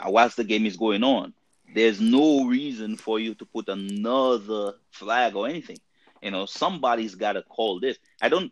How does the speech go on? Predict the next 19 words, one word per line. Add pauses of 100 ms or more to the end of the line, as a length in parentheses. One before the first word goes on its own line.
(100)
the,
the
thing
that
bothered
me
the
most
about
the
call
is
that
it
happened, (800)
and
nobody
from
the,